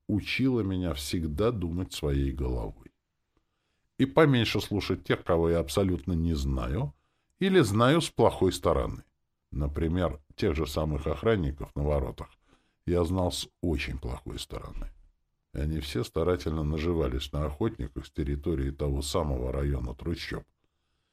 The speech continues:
Поэтому и дураку было сейчас понятно, что ничего хорошего от них ждать не приходится,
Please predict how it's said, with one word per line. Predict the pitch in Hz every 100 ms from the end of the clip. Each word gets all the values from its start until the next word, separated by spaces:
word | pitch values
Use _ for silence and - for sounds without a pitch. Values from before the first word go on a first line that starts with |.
| _ _ _ _ _
Поэтому | 135 170 160 151 139
и |
дураку | 127 131 131 - 135
было | 117 90
сейчас | 71 78 85 71
понятно, | 78 71 65 - 69
что | -
ничего | 71 69 71 73 69
хорошего | - 71 95 - 64 62
от | 62
них | 73 71 -
ждать | 69 71 71 69
не | 67
приходится, | 67 69 - - - - - -